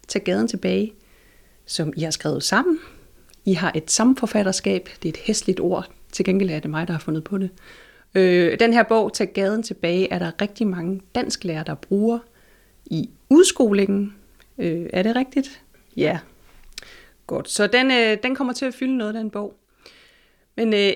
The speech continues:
inden vi går i gang, så kunne jeg egentlig godt tænke mig, at I fortalte lidt om jer selv, øh, og lidt om, øh, hvorfor nogle bøger I skriver.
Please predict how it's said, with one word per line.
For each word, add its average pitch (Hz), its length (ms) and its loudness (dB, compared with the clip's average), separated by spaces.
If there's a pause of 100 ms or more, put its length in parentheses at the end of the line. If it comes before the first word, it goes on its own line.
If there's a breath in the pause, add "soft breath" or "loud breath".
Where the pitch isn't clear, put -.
(100)
inden 320 220 6
vi 311 60 6
går 208 140 4
i 190 40 4
gang, 214 300 0
så - 120 -6
kunne 262 180 -2
jeg - 120 -2
egentlig 262 200 -2
godt 226 120 -4
tænke 240 240 -4
mig, 226 120 -4
at 190 160 -6
I 185 200 -6
fortalte 220 340 -4
lidt 220 100 4
om 208 120 2
jer 202 80 0
selv, 302 340 0 (320)
øh, 196 360 2
og 165 80 -2
lidt 170 160 0
om, 156 220 -6
øh, 139 180 -12
hvorfor 160 200 -6
nogle 170 140 0
bøger 262 300 0
I 208 80 -2
skriver. 294 360 -2